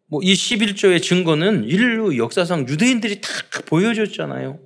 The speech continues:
이 언약의 말씀을 붙잡고 남은 자 유-, 유대인들이, 예, 사실 온전하지도 못한 십일 조를 조금 실천했는데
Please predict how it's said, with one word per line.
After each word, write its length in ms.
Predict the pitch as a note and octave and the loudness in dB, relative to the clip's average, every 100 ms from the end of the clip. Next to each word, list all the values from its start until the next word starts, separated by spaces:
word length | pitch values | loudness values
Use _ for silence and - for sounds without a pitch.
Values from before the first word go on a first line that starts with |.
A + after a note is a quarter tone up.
| _ _ _ - - _ F#3+ | _ _ _ -20 -20 _ 2
이 140 | A#3+ | 6
언약의 460 | F#3 G3+ A#3+ A#3 A3+ | 6 8 6 6 4
말씀을 420 | G#3+ G#3+ G#3+ G3+ | 4 4 2 4
붙잡고 880 | E3+ - F#3 G3+ G3+ D3 B2 - - - | 2 0 2 6 6 6 0 -10 -14 0
남은 300 | C3+ F3+ G3+ | 4 4 6
자 100 | G3 | 4
유-, 400 | D#3+ E3 D#3 C3+ | 4 0 -2 -4
유대인들이, 960 | D3 F#3 E3+ D3+ D#3+ G3 A2 F#2+ - - _ _ - | 4 4 4 0 4 4 4 -2 -16 -20 _ _ -2
예, 300 | C3+ A#2 G#2 - | 2 2 0 -6
사실 680 | - A3 B3 A3 - - - _ _ _ | 0 2 2 0 -2 -18 -20 _ _ _
온전하지도 800 | D3 F#3+ A3+ C#4+ B3+ A#3+ G3 G3+ | 6 6 8 8 8 6 6 4
못한 300 | E3+ E3+ F3+ | 4 2 0
십일 300 | - F#3+ G3 | 0 0 0
조를 280 | F3+ D#3+ D3+ | 2 2 0
조금 360 | - - B3+ | -2 0 2
실천했는데 1160 | A3 G#3+ - G3 D3 A#2+ B2+ B2+ G#3+ F#3+ G2 - | 2 -2 -2 -2 0 -2 -2 2 4 4 2 -8